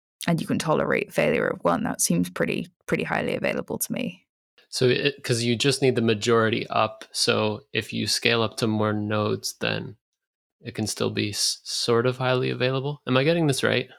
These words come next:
Speaker 1: No, you are getting it right. So if you have three nodes, you can tolerate one failure. Uh, if you scale up to five nodes, you could then tolerate two failures. And up to seven, you could tolerate three. And people don't tend to scale further than that, really.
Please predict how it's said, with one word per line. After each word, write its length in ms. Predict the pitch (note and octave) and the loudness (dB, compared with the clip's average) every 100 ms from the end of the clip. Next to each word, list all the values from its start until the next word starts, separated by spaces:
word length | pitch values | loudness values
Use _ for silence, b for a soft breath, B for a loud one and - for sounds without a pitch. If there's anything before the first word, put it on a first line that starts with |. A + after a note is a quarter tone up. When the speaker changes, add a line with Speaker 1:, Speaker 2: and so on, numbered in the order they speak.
| B B B - | B B B 2
Speaker 1:
No, 60 | |
you 160 | A4 G4+ | 4 4
are 100 | A4 | 2
getting 240 | F#4+ C4 | 2 0
it 80 | A3 | 0
right. 260 | - G3+ G3 | 2 2 0
So 140 | G#3 | 0
if 120 | G3+ | 0
you 120 | A3+ A#3 | 2 2
have 320 | A#3 A3 G#3 | 2 0 -2
three 440 | - - - A#3 | -10 -10 0 2
nodes, 440 | G3+ F3 F3 - - | 2 2 0 -2 -4
you 100 | F3 | -2
can 140 | F3+ | -2
tolerate 460 | F3 E3+ E2 E2 - | -2 -2 0 0 -2
one 220 | - E3+ | -2 -2
failure. 460 | - D2 C2+ - - B B B B | -2 -2 0 -2 -4 B B B B
Uh, 220 | - D#3+ - | -2 0 0
if 140 | F3+ | 0
you 80 | F#3+ | 0
scale 300 | - F3 E3+ | 0 2 2
up 100 | E3 | 0
to 80 | G3 | -2
five 300 | G3 A3 G#3 | 0 2 2
nodes, 320 | F3 F3 E3+ | 2 0 -2
you 60 | E3+ | -4
could 160 | F3 | -4
then 320 | E3 E3 E3+ - _ - | -2 -2 -4 -10 _ -10
tolerate 420 | - D#3+ D#3+ D#3+ | -2 0 0 -2
two 180 | - E3+ | -2 -2
failures. 640 | F3 D#3 - A2 - - B B B | 0 -2 -2 -4 -4 -6 B B B
And 120 | - | -2
up 120 | E3+ - | 0 0
to 80 | |
seven, 340 | E3 F3 E3 D#3+ | 0 0 0 0
you 140 | D#3 | -2
could 160 | D#3 E3 | -2 -2
tolerate 460 | D#3+ C#3 D3 - | 0 0 0 -2
three. 380 | - - - - _ _ b b | -4 -4 -4 -8 _ _ b b
And 100 | - | -4
people 220 | G3+ E3+ D#3+ | 0 0 0
don't 200 | D#3 D#3 | -2 -2
tend 220 | D3+ D3+ | -6 -4
to 60 | |
scale 360 | D#3+ C#3+ B2 - - _ _ _ | -2 -2 -2 -6 -12 _ _ _
further 340 | - - - | -4 -2 -2
than 200 | - - | -6 -6
that, 160 | - - | -6 -6
really. 280 | - A#1+ - | -6 -8 -10